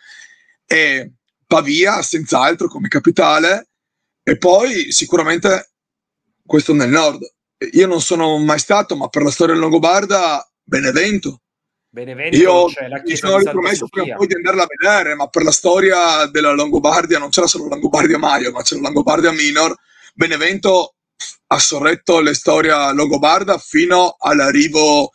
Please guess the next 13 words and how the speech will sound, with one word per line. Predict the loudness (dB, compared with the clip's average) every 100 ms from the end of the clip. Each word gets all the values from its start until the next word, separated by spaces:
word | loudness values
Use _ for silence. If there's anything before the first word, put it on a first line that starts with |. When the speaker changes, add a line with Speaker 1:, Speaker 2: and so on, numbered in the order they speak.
| _
Speaker 1:
dei | _ -2
Normanni, | 0 0 0 0 -2 -10 -12 _ _ _
quindi | -6 -2
siamo | -2 0 0 0
Speaker 2:
Sì. | 0
Speaker 1:
ormai | 0 0 -2
nella, | -4 -4 -4
nell'undicesimo | -4 -2 0 0 0 0 -2 -4
secolo, | -2 -2 -4 -8 -8 0
quindi | 2 2 0 -6 _ _ _ _ -20 _
è | -4
rimasta | -2 -2 -2 -2
lì. | 2 2 0